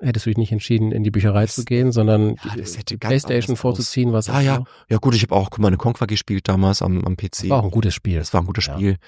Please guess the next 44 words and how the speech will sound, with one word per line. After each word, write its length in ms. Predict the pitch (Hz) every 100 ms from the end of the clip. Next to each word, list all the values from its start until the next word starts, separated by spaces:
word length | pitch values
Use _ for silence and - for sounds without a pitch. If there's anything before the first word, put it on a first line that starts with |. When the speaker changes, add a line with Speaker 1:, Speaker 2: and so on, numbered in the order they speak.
| - _ _ _
Speaker 2:
Meine 240 | - 95 98
Mutter 200 | 190 -
fand 200 | 98 87
das 100 | -
ganz 240 | 92 -
doof, 320 | 92 92 -
ja, 300 | 85 87 95 90
Computer 380 | - 95 92 -
generell 500 | 87 85 87 90 95
und 100 | 90
vor 100 | -
allem 120 | 82
Spielen. 420 | - - 98 95 87 - - - _
Aber 240 | - 90
ich 80 | -
fand's 160 | 107 - -
cool. 180 | 135 135 _ _ _ _ _ _
Und 160 | - 104
eben 140 | 92
damals 280 | 90 92 98
auch 80 | -
mit 120 | 95
dem 80 | -
Internet 420 | 117 127 110 104
dann 100 | 104
aufgewachsen. 640 | - - - 92 - -
Na, 240 | 92 90 87
viele 260 | - 104 95
wollten 220 | 95 -
auch 80 | 92
Internet 340 | - 117 104
damals 240 | 98 98 92
noch 80 | 95
nicht, 180 | 90
nicht 120 | 95 92
mal 80 |
in 60 | 87
meinem 220 | 92 98
Alter, 280 | - - 87 - - - - - _ -
ähm, 160 | 90
zu 80 | -
der 140 | 82
Zeit. 280 | - 87 90
Und 260 | - 85